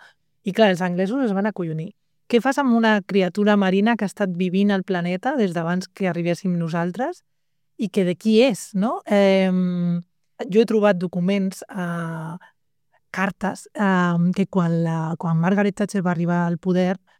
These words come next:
eh, va rebre una carta de Suècia, eh, on allà deien que allà tenien un suposat monstre en un llac concret també, i els hi preguntaven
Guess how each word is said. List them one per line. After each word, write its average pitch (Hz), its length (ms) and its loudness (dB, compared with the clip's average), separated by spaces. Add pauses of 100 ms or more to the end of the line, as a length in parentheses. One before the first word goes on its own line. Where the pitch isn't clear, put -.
(420)
eh, 185 600 2
va 175 100 0
rebre 208 300 2
una 190 140 0
carta 208 500 -2
de 170 480 0
Suècia, 202 560 -2 (640)
eh, 170 480 0
on 165 320 0
allà 170 240 2
deien 185 400 2
que 180 220 0 (100)
allà 180 240 0
tenien 208 340 0
un 196 140 2
suposat 180 440 -2
monstre 202 600 -2
en 170 160 -2
un 170 100 2
llac 180 220 0
concret 185 400 -4
també, 208 320 0 (560)
i 214 100 2
els 202 140 2
hi 202 80 -2
preguntaven 175 800 0